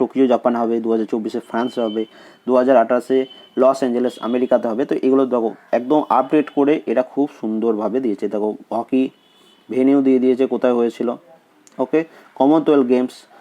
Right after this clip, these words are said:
তো স্পোর্টস খুব সুন্দরভাবে এরা স্ট্যাটিক জিকে পোর্শনটাও কমপ্লিট করেছে। মানে একটা কম্প্যাক্ট বই যদি তুমি গভর্নমেন্ট জবের জন্য কিনতে চাও, আমি তোমাদের সবাইকে এই বইটা রেকমেন্ড করবো। Flipkart,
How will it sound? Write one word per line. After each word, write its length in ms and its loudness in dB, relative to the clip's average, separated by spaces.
তো 180 -4
স্পোর্টস 340 2
খুব 140 0
সুন্দরভাবে 440 4
এরা 200 4
স্ট্যাটিক 360 2
জিকে 240 2
পোর্শনটাও 500 2
কমপ্লিট 360 -2
করেছে। 240 -4
মানে 200 2
একটা 140 -4
কম্প্যাক্ট 360 2
বই 200 4
যদি 120 4
তুমি 160 0
গভর্নমেন্ট 360 2
জবের 260 2
জন্য 140 2
কিনতে 280 -4
চাও, 120 2
আমি 180 -4
তোমাদের 300 -2
সবাইকে 300 -2
এই 120 -2
বইটা 220 -2
রেকমেন্ড 420 -4
করবো। 180 -12
Flipkart, 380 2